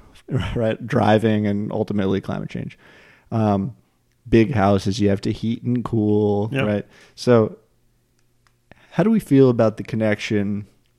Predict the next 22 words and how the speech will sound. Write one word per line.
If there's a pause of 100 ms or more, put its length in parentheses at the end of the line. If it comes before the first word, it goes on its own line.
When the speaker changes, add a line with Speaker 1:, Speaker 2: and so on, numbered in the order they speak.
(120)
Speaker 1:
with
nature
we
have
developed (460)
having
grown
up (420)
in
the
suburbs?
What
are
some
of
our
memories, (400)
um, (260)
with
nature (500)
as (220)
suburban